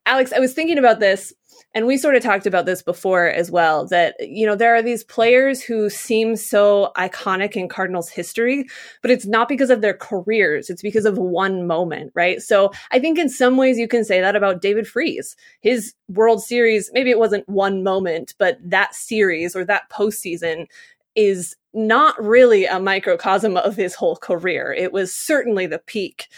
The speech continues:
Um, I would tend to think about Matt Adams specifically as it relates to the Clayton Kershaw home run, those sorts of things that stand out. So as we wrap this up, uh, again, happy birthday to Tom Lawless.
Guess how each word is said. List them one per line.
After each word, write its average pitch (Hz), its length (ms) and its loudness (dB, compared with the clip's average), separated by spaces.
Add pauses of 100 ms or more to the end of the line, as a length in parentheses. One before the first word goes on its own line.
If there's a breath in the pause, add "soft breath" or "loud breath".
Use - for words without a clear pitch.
(280 loud breath)
Um, 180 380 -2 (120)
I 220 220 4
would 214 340 0
tend 220 240 -2
to 190 80 -4
think 208 200 -2
about 196 240 0
Matt 196 220 0
Adams 190 480 0 (120)
specifically 196 680 -4
as 196 100 -2
it - 100 -6
relates 185 360 -4
to 202 180 -8
the 190 260 -2
Clayton 208 300 -4
Kershaw 220 480 0
home 175 300 -6
run, 151 280 -4 (300 loud breath)
those 269 260 4
sorts 254 180 2
of 208 100 -4
things 196 260 -2
that - 100 -4
stand 175 340 -2
out. 170 240 0
So 190 340 0 (260 loud breath)
as 240 200 2
we 254 120 2
wrap 208 340 0
this 196 320 0
up, 180 280 2 (400)
uh, 180 260 0
again, 202 420 0
happy 196 320 -2
birthday 190 300 -2
to 185 100 -10
Tom 175 240 -6
Lawless. 302 560 -2